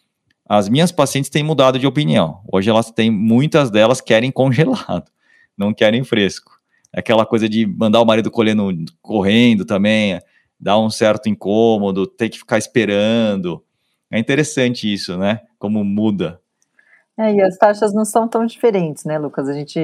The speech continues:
Speaker 2: vê esse estudo mesmo que fala que óvulo a fresco é melhor, é cinquenta e três por cento de nascido vivo, né? Versus quarenta e sete por cento. Então, assim, é perto de cinquenta por cento, né?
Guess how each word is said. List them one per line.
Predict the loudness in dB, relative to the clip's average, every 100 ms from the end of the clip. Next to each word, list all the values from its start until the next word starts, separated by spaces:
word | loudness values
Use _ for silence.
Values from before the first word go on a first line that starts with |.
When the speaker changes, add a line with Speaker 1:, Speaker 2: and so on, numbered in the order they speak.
| -4 -6 -8
Speaker 2:
vê | -4 -4 -4
esse | -4
estudo | -6 0 0 2
mesmo | 0 -4 -4
que | -4
fala | -2 2 2 0
que | 0
óvulo | 0 0 -2
a | -4
fresco | -4 -6 -6
é | -10
melhor, | -6 0 2 2
é |
cinquenta | -2 -8 -6 -4 -4
e | -6
três | -2 -4 -4
por | -12
cento | -12 -6 -4 -2 -4
de | -4
nascido | -4 -2 -4 -4
vivo, | -2 -4 -4
né? | -6 -8 -10 -20 -20 -6 2
Versus | 2 0
quarenta | 0 2 2 2 0
e |
sete | 2 0 0
por | -8
cento. | -2 0 0 -6 -10
Então, | -6 -4
assim, | -6 -8 -12 -12 -6
é | -2 -2 2
perto | 2 2
de | -4
cinquenta | -6 -4 -2 0 -2
por | -4
cento, | -2 0 2 0 -4
né? | -2 -2 -2